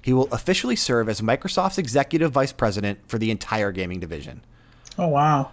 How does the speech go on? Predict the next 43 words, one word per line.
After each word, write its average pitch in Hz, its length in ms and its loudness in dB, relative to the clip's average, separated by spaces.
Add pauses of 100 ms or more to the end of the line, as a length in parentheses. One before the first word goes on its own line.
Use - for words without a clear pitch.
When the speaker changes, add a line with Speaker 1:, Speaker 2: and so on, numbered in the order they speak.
Speaker 1:
So 117 320 2
that's 151 320 2
actu-, 214 280 4
Speaker 2:
That's 190 120 0
Speaker 1:
that's 233 240 2
actually 214 460 2
good 147 320 4
news 165 240 6
for 147 80 2
people 127 240 2
that 123 120 6
like 98 180 0
the 95 80 -4
Xbox - 360 -6
brand. 123 320 -4 (220)
That's 160 160 0
actually 226 220 2
really 180 180 4
good 104 140 -2
news. 71 280 -6 (160)
Speaker 2:
Yeah. 202 220 4 (1500)
Speaker 1:
Um, 117 480 4
and 135 160 2
he 135 300 4
actually 170 340 2
went 127 180 2
to - 60 -16
Twitter 127 280 2
shortly 110 260 -2
after 107 240 0
the 104 80 -2
news 104 220 -2
broke, 104 320 -2
saying 101 320 -2
that 98 160 -6
it's 110 120 -6
a 117 60 -2
great 117 320 0
show 127 160 2
of 110 140 -4
commitment 107 560 -4
by 107 160 2
Microsoft 127 640 0